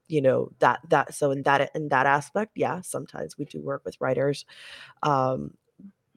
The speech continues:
but it's, it's just, it's very varied. It really depends on the project. It's, it's hard to pinpoint and say,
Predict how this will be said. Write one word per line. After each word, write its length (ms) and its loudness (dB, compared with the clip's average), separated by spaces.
but 260 10
it's, 240 2
it's 160 0
just, 260 0
it's 140 2
very 260 6
varied. 500 -2
It 140 -2
really 300 2
depends 580 -6
on 100 -8
the 60 -6
project. 580 -6
It's, 220 -4
it's 220 0
hard 260 12
to 100 2
pinpoint 520 2
and 120 4
say, 160 2